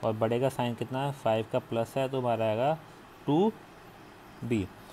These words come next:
ऐसे ही minus minus plus हो जाएगा, बड़े का साइन minus है और ये हो जाएगा हमारा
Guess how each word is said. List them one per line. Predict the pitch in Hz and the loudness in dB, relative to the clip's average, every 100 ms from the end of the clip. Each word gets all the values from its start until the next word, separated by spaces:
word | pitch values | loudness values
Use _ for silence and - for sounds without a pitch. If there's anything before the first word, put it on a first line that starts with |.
| - - | -20 0
ऐसे | 113 123 185 | 2 2 0
ही | |
minus | 156 135 131 127 | 0 0 0 0
minus | 127 120 | -2 -2
plus | - 110 | -2 -2
हो | 123 | 0
जाएगा, | 117 120 151 | 0 2 2
बड़े | 131 110 117 | 2 0 0
का | 113 | 0
साइन | 120 110 | -2 -2
minus | 104 110 110 | -4 -4 -4
है | 127 139 | -2 2
और | 123 110 | 2 2
ये | 107 | 0
हो | |
जाएगा | 101 98 113 | 0 0 0
हमारा | 131 120 165 | 0 2 0